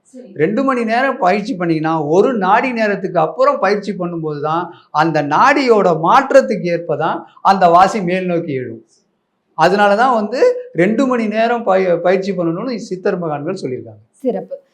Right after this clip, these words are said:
Speaker 1: சரி, இது நீங்க சொன்னீங்க ரெண்டு மணி நேரம் அப்படின்னு சொல்லியிருக்கீங்க வாசி யோகம் பண்றதுக்கு. தினமும் பண்ணணும் அப்படிங்கறத சொல்லியிருக்கீங்க. இதுல ஒரு நாள் இரண்டு நாள் தவறுதுன்னு வச்சுக்கோங்களேன், பண்ண முடியாத சூழ்நிலைகள் ஆகுதுன்னா சரியா?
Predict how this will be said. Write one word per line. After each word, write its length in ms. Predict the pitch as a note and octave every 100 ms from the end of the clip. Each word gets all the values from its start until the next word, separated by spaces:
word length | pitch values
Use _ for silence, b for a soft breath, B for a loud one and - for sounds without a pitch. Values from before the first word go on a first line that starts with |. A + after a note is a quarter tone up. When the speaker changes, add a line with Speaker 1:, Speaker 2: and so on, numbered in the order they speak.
| _
Speaker 1:
சரி, 200 | - C#4
இது 220 | C#4 C#4
நீங்க 200 | C#4 A#3+
சொன்னீங்க 340 | A3+ A3 G#3 F#3+
ரெண்டு 320 | A#3 D4 D#4
மணி 220 | C#4 A3
நேரம் 320 | G3 G#3 G#3 D3+
அப்படின்னு 320 | F3+ F#3+ G3 F#3
சொல்லியிருக்கீங்க 420 | F3 F3+ F3+ G3+
வாசி 320 | F3 F#3+ G#3+
யோகம் 220 | F3 E3+
பண்றதுக்கு. 460 | E3+ F3 F#3 F3 E3+ - B B B
தினமும் 460 | D#4+ F#4 F#4 F4
பண்ணணும் 360 | D4+ A3+ A3+ A3
அப்படிங்கறத 360 | F#3 F#3+ F#3 F#3+ F#3+
சொல்லியிருக்கீங்க. 400 | F3+ F3+ F#3 E3+ B -
இதுல 260 | D4+ D4+
ஒரு 220 | D4+ D#4+
நாள் 160 | D#4+ E4+
இரண்டு 300 | C#4+ C4+ B3+
நாள் 200 | C4 C4
தவறுதுன்னு 560 | C4 A#3+ C#4 B3 B3 G#3+
வச்சுக்கோங்களேன், 460 | - G3+ G3 G#3
பண்ண 220 | B3+ C4+ C#4+
முடியாத 440 | C4 B3 B3+ C#4
சூழ்நிலைகள் 580 | C#4 C#4+ C4+ A#3+ A3+ A#3+
ஆகுதுன்னா 540 | E3 A3+ A3+ G#3 A#3+ - B B
சரியா? 460 | A#3 G#3 G3 E3+